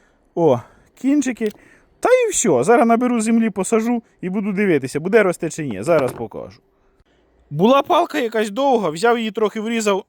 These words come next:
ну як трохи, врізав на два куски. Сьогодні п'яте серпня, посадив, подивлюся, чи щось буде воно, чи не буде.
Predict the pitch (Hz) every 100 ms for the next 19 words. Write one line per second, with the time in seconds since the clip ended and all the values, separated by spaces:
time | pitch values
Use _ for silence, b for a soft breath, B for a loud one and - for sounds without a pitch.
0 | _ 440 208 175 175 143 - 135 165 269
1 | 220 208 208 208 208 208 - - 113 -
2 | b b b - 247 277 233 202 240 233
3 | 247 - 294 285 - 202 196 - 208 226
4 | 240 233 b b b 170 202 240 220 220
5 | 190 180 214 175 180 226 214 202 185 190
6 | 180 151 120 117